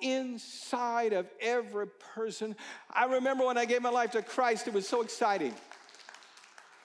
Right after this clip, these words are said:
Because when I gave my life to Christ, I, I just knew that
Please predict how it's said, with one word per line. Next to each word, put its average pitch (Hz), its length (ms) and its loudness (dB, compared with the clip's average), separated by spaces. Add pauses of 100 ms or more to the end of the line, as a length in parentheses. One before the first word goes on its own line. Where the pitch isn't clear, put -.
(440)
Because 240 260 0
when 254 140 2
I 254 60 2
gave 262 160 2
my 262 80 2
life 247 200 2
to 208 120 -2
Christ, 220 500 0 (340)
I, 220 200 2
I 208 120 2
just 196 280 -2
knew 202 520 2
that 170 280 0